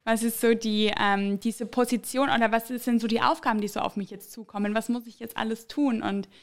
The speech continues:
was hast du gemacht? Wie hast du dich informiert? Wie, wie bist du vorgegangen?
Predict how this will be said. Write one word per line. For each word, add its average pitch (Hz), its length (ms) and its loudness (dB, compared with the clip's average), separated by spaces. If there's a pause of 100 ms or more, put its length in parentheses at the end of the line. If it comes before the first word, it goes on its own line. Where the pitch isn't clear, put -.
(200)
was 233 160 -2
hast 269 180 2
du 320 100 4
gemacht? 190 480 0
Wie 214 280 0
hast 226 160 -2
du 233 60 -8
dich 226 120 -4
informiert? 240 640 2
Wie, 208 280 -10
wie 226 180 -20
bist 247 220 -14
du - 20 -10
vorgegangen? 208 800 -6